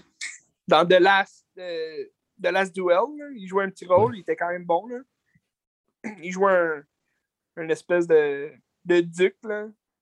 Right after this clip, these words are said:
Speaker 1: C'était un fucker, là. C'était, c'était bien joué. C'est rare qu'il joue un méchant, puis là, dans ce film-là, il jouait un méchant, fait que c'était, c'était le fun. Ben, un méchant, ça dépend à quel, euh,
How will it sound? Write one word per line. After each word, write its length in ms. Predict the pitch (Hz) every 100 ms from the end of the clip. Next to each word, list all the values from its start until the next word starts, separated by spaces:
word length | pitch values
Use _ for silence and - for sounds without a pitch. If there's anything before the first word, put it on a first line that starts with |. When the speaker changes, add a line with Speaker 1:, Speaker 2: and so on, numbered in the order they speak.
| _ _
Speaker 1:
C'était 160 | - 170
un 80 | 156
fucker, 580 | - 180 165 165 180 196
là. 80 | 180 196
C'était, 460 | _ 156 151 143 _ _ _ - _
c'était 180 | - 185
bien 240 | 180 190
joué. 320 | 185 175 196 247 _ _ _ _ _
C'est 100 | 190
rare 200 | 185 254
qu'il 120 | 247 196
joue 140 | 208
un 60 | 190
méchant, 480 | 180 170 196 208 294
puis 80 | 202
là, 120 | 202
dans 140 | 196 175
ce 140 | 175
film-là, 220 | 170 175 214
il 60 |
jouait 160 | 180 185
un 120 | 170
méchant, 380 | 160 156 - 175 185
fait 60 | 165
que 60 |
c'était, 320 | - 147 151 _ _ _ _ _
c'était 160 | 175
le 60 | 165
fun. 320 | - 180 202 214 _ _ _ _ _ _ _ _ _ -
Ben, 160 | 240
un 20 | 220
méchant, 360 | 240 214 214
ça 140 | 190 220
dépend 240 | 214 247
à 80 | 214
quel, 260 | - 214 220
euh, 320 | 202 175